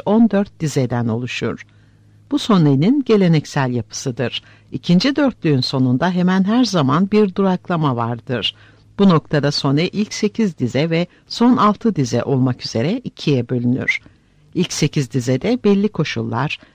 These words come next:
ya da belli bir durum ortaya konulur. Son altı dizede ise bu durumdan çıkan sonuçlar dile getirilir. Dolayısıyla sonedeki bu iki bölüm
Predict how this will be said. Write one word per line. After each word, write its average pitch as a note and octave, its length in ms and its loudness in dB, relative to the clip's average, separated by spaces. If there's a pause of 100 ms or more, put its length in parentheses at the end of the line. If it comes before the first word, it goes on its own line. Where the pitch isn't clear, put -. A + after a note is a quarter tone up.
(120)
ya A3+ 140 4
da B3 180 2
belli A3+ 340 2
bir C#3 200 2
durum C#3 260 0
ortaya B2+ 400 -2
konulur. A#2+ 540 -2 (280)
Son F3 240 0
altı D#3 380 2
dizede C#3 420 -2
ise B3+ 400 -2
bu G3+ 120 -2
durumdan G3 420 2
çıkan G3+ 340 0
sonuçlar G3 640 0
dile B2 200 -2
getirilir. A2+ 720 -4 (400)
Dolayısıyla C#3 800 -2 (240)
sonedeki C#3 720 2
bu D3 80 -2
iki C3+ 320 -4
bölüm A#2 340 -2